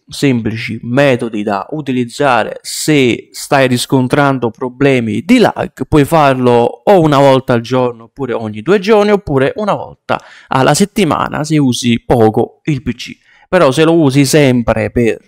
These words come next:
giocare ti consiglio di farlo tutti i giorni, oppure eliminando anche, eh, le cache che si accumulano sul sistema, ovviamente tasto Windows più R per aprire così la schedina esegui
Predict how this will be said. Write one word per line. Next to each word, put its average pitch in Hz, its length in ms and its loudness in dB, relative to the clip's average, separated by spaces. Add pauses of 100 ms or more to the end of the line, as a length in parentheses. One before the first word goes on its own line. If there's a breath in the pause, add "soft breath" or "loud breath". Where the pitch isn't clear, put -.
(200)
giocare 127 560 -6
ti 226 120 -12
consiglio 233 340 -4
di 214 140 -4
farlo 143 540 -4 (120)
tutti 123 800 -6
i 113 180 0
giorni, 123 600 0 (560 loud breath)
oppure 196 680 4
eliminando 127 680 2
anche, 147 500 0
eh, 120 560 2
le 123 280 2
cache 113 920 0
che 120 140 0
si 135 100 0
accumulano 131 680 2
sul 113 180 -4
sistema, 196 520 0
ovviamente 139 520 -6 (380)
tasto - 640 -6
Windows 151 800 0
più 196 240 2
R 165 500 2
per 123 160 -2
aprire 156 480 -2
così 127 380 -12
la 127 100 -16
schedina 139 680 -2
esegui 131 800 0